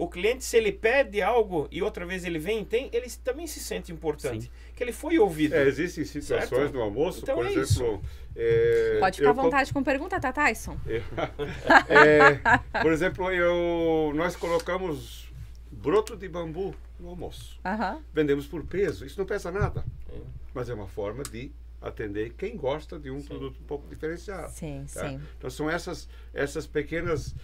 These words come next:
Speaker 3: esses pequenos agrados ou esses
Speaker 1: Isso.
Speaker 3: pequenos mimos que acabam realmente fidelizando a,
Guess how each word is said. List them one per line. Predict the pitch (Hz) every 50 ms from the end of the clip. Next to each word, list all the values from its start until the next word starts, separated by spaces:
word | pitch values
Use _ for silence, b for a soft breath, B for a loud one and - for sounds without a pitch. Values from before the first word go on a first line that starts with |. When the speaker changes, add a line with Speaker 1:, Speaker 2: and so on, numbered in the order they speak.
| B B B
Speaker 3:
esses | - - - 160 135
pequenos | - 180 170 165 196 208 214 202 156 139
agrados | 143 139 135 143 151 170 175 156 131 107 101
ou | 110 131 151
esses | 156 - - -
Speaker 1:
Isso. | -
Speaker 3:
pequenos | - 151 143 - 180 190 185 165 127
mimos | 123 135 147 175 208 202 185 151 120 104 - B B B B B B -
que | - 220
acabam | 247 240 - 175 175 180 190 190 170 143
realmente | 151 156 170 170 151 147 151 151 151 170 160
fidelizando | 156 - 170 156 165 165 170 175 147 156 156 151 151 151 156
a, | 160 156 160 160 160 165 165 165